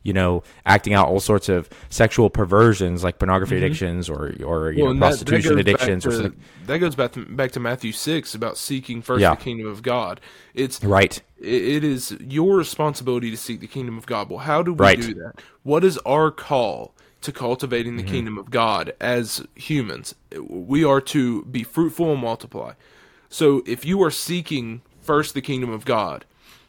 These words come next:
Speaker 2: then that will also entail you finding that woman. And then
Speaker 1: Mm-hmm.
Speaker 2: you, it says that all things will be given to you. So you have to make that first step.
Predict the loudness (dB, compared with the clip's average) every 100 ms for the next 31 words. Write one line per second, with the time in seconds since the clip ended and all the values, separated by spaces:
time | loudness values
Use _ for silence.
0 | _ -10 0 2 2 -2 -12 -8 0 0
1 | 2 -2 -2 0 0 0 0 0 -4 -4
2 | -2 -2 -6 -10 -10 -8 -4 -4 -4 -6
3 | -6 -6 -6 -6 -6 -6 -2 -2 -2 -4
4 | -2 0 2 0 -2 -8 -8 -6 -2 0
5 | 0 -2 4 4 2 -4 -4 -6 -2 -2
6 | -2 -6 -8 -10 -10 -14 -20 -20 -20 -4
7 | 2 2 0 -20 _ -10 -2 2 4 2
8 | 0 -6 _ _ _ _ _ _ _ -20
9 | -20 -8 0 0 0 -4 -2 -2 -2 -4
10 | -2 -4 -4 -4 -6 -6